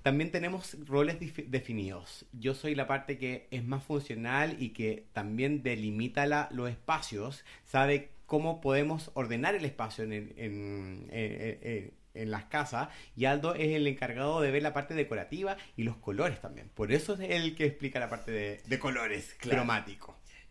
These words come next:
Speaker 2: Y bueno, lo que pasa es que, eh, con el tema de los colores, eh, normalmente la gente parte por pintar, como decía,
Speaker 1: Exacto.
Speaker 2: y luego después quiere en-, encontrar cosas que le combinan al color.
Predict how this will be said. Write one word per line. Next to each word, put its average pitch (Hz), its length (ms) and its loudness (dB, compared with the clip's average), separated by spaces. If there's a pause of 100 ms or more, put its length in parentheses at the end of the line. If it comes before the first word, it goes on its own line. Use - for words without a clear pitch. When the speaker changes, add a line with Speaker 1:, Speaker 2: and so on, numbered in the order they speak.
Speaker 2:
Y 135 120 -4
bueno, 139 200 0
lo 131 120 0
que 156 80 -4
pasa 170 200 -4
es - 40 -14
que, 151 460 -4
eh, 135 100 -8
con 147 160 0
el 135 100 -6
tema 190 220 0
de 196 80 0
los 190 120 -6
colores, 151 440 -4
eh, 143 320 -6
normalmente 180 400 -4
la 180 80 -6
gente 196 180 -6
parte 180 220 -4
por 170 160 -8
pintar, 165 300 -8
como 127 240 -8
decía, 117 320 -6
Speaker 1:
Exacto. - 160 -12 (160)
Speaker 2:
y 123 100 -6
luego 190 300 -2
después 185 360 -8
quiere 180 640 -6 (320)
en-, 147 300 -12
encontrar 156 520 -2
cosas 196 320 -4
que 180 120 4
le 170 100 -2
combinan 175 380 -4
al 165 100 -4
color. 156 320 -4